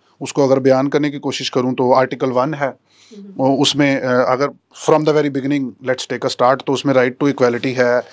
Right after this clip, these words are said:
Speaker 1: उसमें everyone, अ, आप उसको थोड़ा सा अगर define करें कि उसमें everyone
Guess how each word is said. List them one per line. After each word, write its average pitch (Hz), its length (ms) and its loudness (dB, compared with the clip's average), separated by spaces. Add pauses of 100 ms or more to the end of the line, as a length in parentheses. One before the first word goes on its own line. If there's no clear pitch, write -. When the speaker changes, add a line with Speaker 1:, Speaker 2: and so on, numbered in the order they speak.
(240)
Speaker 1:
उसमें 139 400 2
everyone, 139 680 0
अ, 127 40 -6
आप 131 360 2
उसको 139 200 -10
थोड़ा 147 200 2
सा 143 120 2
अगर 139 140 -2
define 135 360 -6
करें 131 300 -6 (440)
कि 139 160 4
उसमें 147 440 -2
everyone 156 380 -2